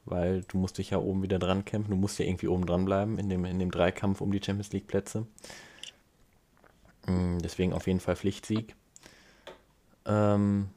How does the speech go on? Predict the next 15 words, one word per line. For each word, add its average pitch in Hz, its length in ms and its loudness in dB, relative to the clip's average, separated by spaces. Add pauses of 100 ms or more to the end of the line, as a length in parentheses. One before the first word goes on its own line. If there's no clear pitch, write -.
(120)
von 101 220 -2
Freiburg. 123 760 4 (1700)
Glück 131 260 6
haben 151 140 10
sie 143 100 10
nicht 117 140 6
mehr 107 140 8
so 98 140 6
in 95 60 6
den 95 100 8
letzten 95 280 4
Spielen, 85 400 2
würde 90 140 0
ich 87 60 -6
sagen. 87 300 2